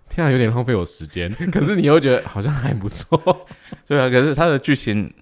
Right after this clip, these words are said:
Speaker 2: 也，他自己也是编剧之一啊，然后他的剧情还，其实还是有点东西，而且你会觉得他的安排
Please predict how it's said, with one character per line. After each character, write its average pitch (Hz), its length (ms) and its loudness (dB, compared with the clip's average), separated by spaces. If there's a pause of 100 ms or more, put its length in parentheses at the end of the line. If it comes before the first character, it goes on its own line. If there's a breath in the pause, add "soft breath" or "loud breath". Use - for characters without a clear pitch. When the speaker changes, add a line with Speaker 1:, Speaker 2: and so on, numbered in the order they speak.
(260)
Speaker 2:
也， 107 180 -2
他 127 220 -2
自 127 160 -2
己 104 80 2
也 92 100 0
是 98 240 -2
编 98 260 0
剧 95 220 -2
之 87 180 -12
一 90 240 -10
啊， 92 140 -10
然 90 100 0
后 104 60 0
他 139 160 0
的 120 80 0
剧 123 160 -4
情 95 160 -4
还， 92 80 -4
其 - 180 -6
实 110 140 -2
还 101 140 0
是 - 100 -2
有 98 160 4
点 90 200 -6
东 92 260 -10
西， 90 280 -14 (320 loud breath)
而 113 100 -6
且 113 120 0
你 101 160 0
会 151 180 2
觉 104 200 0
得 110 120 2
他 131 140 0
的 110 80 0
安 110 180 2
排 98 160 -2